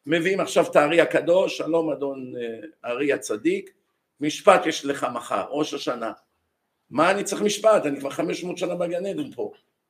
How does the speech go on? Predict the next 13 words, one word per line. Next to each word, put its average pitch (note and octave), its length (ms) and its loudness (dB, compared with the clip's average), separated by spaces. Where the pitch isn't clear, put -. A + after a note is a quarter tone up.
אנחנו D#3+ 400 6
רוצים F#3 380 0
לראות F#3+ 560 0
כמה F#3 440 6
אנשים F3+ 440 -2
למדו E3 300 0
בספרים D#3+ 480 0
שלך - 260 -10
השנה, G#2 420 -6
כמה G3 320 6
התחזקו F#3 600 -2
מהתורה E3 480 0
שלך, - 340 -12